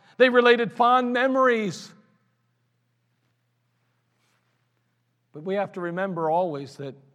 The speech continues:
that's the assessment of flawed beings. Because then the creator of all the universe steps up to the plate and he comes behind the podium.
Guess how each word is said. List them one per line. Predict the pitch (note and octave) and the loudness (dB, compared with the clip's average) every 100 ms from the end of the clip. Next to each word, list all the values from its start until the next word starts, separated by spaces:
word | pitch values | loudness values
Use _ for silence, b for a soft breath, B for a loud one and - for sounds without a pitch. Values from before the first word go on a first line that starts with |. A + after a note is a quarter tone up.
| _ _ _ - | _ _ _ -6
that's | F3+ F3 | -6 -6
the | E3 | -10
assessment | D#3 - F#3+ F#3 F#3 D3 C3+ | -10 -6 -6 -6 -8 -18 -18
of | C#3+ - | -20 -18
flawed | E3+ E3+ E3 C3 | -12 -10 -10 -10
beings. | D#3+ C#3 G#2 F2 _ _ _ _ _ _ _ _ _ _ _ _ _ _ _ _ _ _ _ _ _ _ _ F#3+ E3+ _ _ _ _ _ _ _ _ _ _ _ _ _ _ _ _ _ _ _ _ _ _ - | -12 -12 -18 -20 _ _ _ _ _ _ _ _ _ _ _ _ _ _ _ _ _ _ _ _ _ _ _ _ _ _ _ _ _ _ _ _ _ _ _ _ _ _ _ _ _ _ _ _ _ _ _ -14
Because | - F3+ | -6 -6
then | C3+ G3+ F3+ | -4 -6 -6
the | |
creator | D#3 - F#3 F#3 G3 E3 | -12 -12 -6 -4 -4 -8
of | D3+ | -8
all | F3 F3+ | -6 -6
the | D3+ | -10
universe | D3+ G3 F3 C3 C3 | -10 -8 -10 -10 -12
steps | - - C#3 - C#3 | -14 -12 -12 -12 -14
up | A#2+ | -14
to | C3 | -18
the | A2+ | -20
plate | - C3+ B2+ A#2 | -16 -14 -14 -16
and | B2 | -18
he | - G#3 | -14 -12
comes | F3+ F3+ D#3 | -10 -10 -12
behind | C3 D3 C#3 D#3 D3+ | -10 -10 -8 -10 -12
the | C3 A#2 | -14 -18
podium. | _ - E3 C3 A#2+ A#2 | _ -12 -10 -10 -14 -18